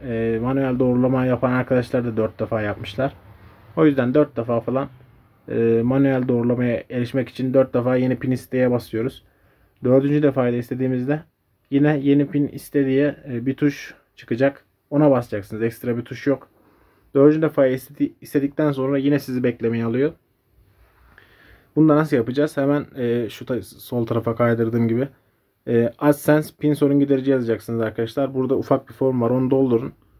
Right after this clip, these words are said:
E, dördüncü defa istedikten sonra bu forma yine gelin. E, bu pin sorun gidericisine girdiğiniz zaman dördüncüden, e, sonra farklı bir, e, form çıkacak karşınıza. E,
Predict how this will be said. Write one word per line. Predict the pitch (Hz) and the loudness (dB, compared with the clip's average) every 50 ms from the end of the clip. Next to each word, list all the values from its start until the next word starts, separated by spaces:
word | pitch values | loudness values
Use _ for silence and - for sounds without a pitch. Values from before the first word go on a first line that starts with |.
| _ _ _ _ _ _ - | _ _ _ _ _ _ -6
E, | 131 123 117 120 120 117 113 127 | -2 0 2 2 2 2 2 4
dördüncü | 135 143 143 139 151 151 147 | 4 4 4 4 2 2 2
defa | 147 139 - 135 131 131 - | 2 2 2 2 0 0 -2
istedikten | - - - - 127 143 - - 160 160 156 | -4 -8 -10 -8 -8 -8 -6 -4 -4 -4 -2
sonra | 147 - - 120 127 139 160 165 - _ _ _ _ _ _ _ _ | -2 -2 -4 -2 -2 -4 -4 -6 -8 _ _ _ _ _ _ _ _
bu | - 143 139 123 | 2 2 2 2
forma | - - - 139 135 139 143 143 | -2 -2 0 2 2 4 4 4
yine | 143 156 156 151 | 4 4 4 2
gelin. | 131 131 127 143 156 156 - _ _ _ _ _ _ _ _ _ _ _ _ - | 2 0 0 -2 -4 -8 -12 _ _ _ _ _ _ _ _ _ _ _ _ -10
E, | 131 120 120 120 117 117 | -6 -4 -2 -2 -2 -2
bu | 131 127 123 | -2 -4 -4
pin | - 135 143 143 131 - - | -2 0 2 2 0 0 -2
sorun | - 139 135 143 143 | -2 0 2 4 4
gidericisine | 139 135 139 131 123 123 120 - 135 127 | 4 4 4 2 2 0 -4 -6 -6 -4
girdiğiniz | 123 131 127 131 147 147 151 139 | -2 -2 -2 0 2 2 2 2
zaman | 131 131 127 139 143 139 120 | 2 0 0 0 0 0 2
dördüncüden, | 123 123 123 127 135 131 127 123 135 135 135 - - _ _ _ _ _ _ _ _ _ _ _ - - | 2 2 2 0 -2 -2 -2 -2 -2 -2 -4 -4 -8 _ _ _ _ _ _ _ _ _ _ _ -18 -10
e, | - 123 117 117 | -6 -4 -2 -2
sonra | 113 - 123 117 120 123 139 147 139 - _ _ _ | -2 0 0 0 2 2 0 0 -2 -4 _ _ _
farklı | - 131 131 - - 147 139 | -4 -2 -2 0 2 2 4
bir, | 139 143 139 - - - | 4 4 2 0 -4 -8
e, | 151 127 117 | -8 -8 -8
form | 113 - 139 131 131 | -6 -6 -4 -4 -4
çıkacak | 127 - - 117 113 101 - | -4 -6 -8 -8 -8 -8 -4
karşınıza. | - 117 110 110 113 117 117 117 131 143 147 - _ _ _ _ _ _ _ _ _ _ _ _ _ _ _ _ _ _ _ _ _ _ _ _ 131 | -2 -2 -2 0 0 -2 -2 0 0 0 0 -2 _ _ _ _ _ _ _ _ _ _ _ _ _ _ _ _ _ _ _ _ _ _ _ _ -2
E, | 117 113 113 113 113 113 107 | 0 2 2 2 2 0 -2